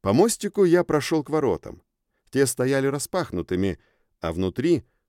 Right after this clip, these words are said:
позолотой сверкал просторный белый холл, и стояли четыре кареты, запряженные трехрогими белыми лошадьми-монстрами среднего круга. Благодаря Буфу я точно знал,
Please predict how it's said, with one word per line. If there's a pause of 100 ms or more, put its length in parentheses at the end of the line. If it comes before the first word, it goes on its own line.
позолотой
сверкал
просторный
белый
холл, (420)
и
стояли
четыре
кареты, (220)
запряженные
трехрогими
белыми
лошадьми-монстрами
среднего
круга. (680)
Благодаря
Буфу
я
точно
знал,